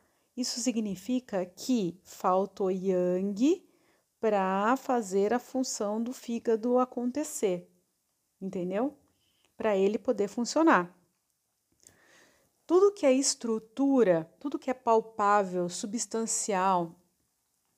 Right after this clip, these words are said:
como o sangue, líquidos corporais, pra próprio órgão, os órgãos, são relacionados com nossa parte yin. Quer ver um exemplo?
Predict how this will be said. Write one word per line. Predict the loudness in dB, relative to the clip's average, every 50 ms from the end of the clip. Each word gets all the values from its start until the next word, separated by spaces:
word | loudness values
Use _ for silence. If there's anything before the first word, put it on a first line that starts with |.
| _ _ _ _ _
como | -6 -6 -4 -2 -2 -2
o | -2
sangue, | -2 -2 -2 2 2 4 4 4 4 2 2 0 -2 -6 -6 -6
líquidos | -6 -6 -6 -6 -8 -8 -8 -10 -8
corporais, | -6 -4 -4 -2 0 0 2 4 4 6 6 6 4 2 0 -2
pra | -6 _ -2 -2 -2
próprio | 0 0 0 0 0 0 2 2 4 6
órgão, | 8 8 8 8 8 6 4 2 -2 -4 -4 -4 -4
os | -6 -2 0
órgãos, | 2 4 4 4 2 0 -2 -6 -6 -6 -10 -14 -20 _ _ _ _ -4
são | 2 6 6 6
relacionados | 6 6 4 2 2 -2 -2 -2 0 0 -2 -2 -4
com | -8 -8 -6
nossa | -6 -6 -6 -6 -8 -6
parte | -4 -2 -2 -2 -2 -4 -4 -4 -4 -4 -6 _ _ -4
yin. | 0 0 2 0 0 -4 -8 _ _ _ _ _ _ _ _ _ _ _ _ _ _ _ _ _ _ _ _ _
Quer | -4 -4 -2
ver | 0 0
um | 0 0
exemplo? | 0 0 -2 -2 -2 -2 -4 -6 -8 -14